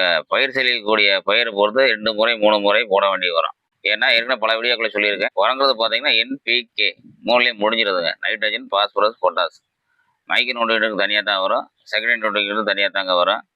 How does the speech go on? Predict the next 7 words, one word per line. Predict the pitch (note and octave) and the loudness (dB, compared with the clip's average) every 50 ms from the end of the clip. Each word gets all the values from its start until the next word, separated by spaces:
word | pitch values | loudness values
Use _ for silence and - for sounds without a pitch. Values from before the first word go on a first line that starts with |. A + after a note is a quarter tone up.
| _ _ _ _ _ _ _ _ - | _ _ _ _ _ _ _ _ -4
நீங்க | - G2 G2 G2+ | -2 0 0 0
எக்ஸ்ட்ரா | - - D3+ D3+ C#3 B2 | 0 0 0 2 2 2
வேணும் | B2 C3 C3+ C3 | 2 0 0 0
அப்படின்னா, | A#2 A2 A2+ C3+ D#3 C#3 | -2 -2 -2 -2 0 0
மைக்ரோசியா, | A#2+ A#2+ A#2+ A#2+ A#2+ A#2+ A2+ G#2+ - G#2 G#2 A2 B2 B2+ B2+ - _ _ _ _ _ _ - | 0 -2 0 0 0 2 2 2 0 0 0 2 0 0 -2 -8 _ _ _ _ _ _ -4
அமினோ | - G2+ A2 B2 B2 A#2 G#2+ | -4 -2 0 0 0 0 0
ஆசிட், | - - G2 F2+ F#2+ | -2 -4 -6 -4 -4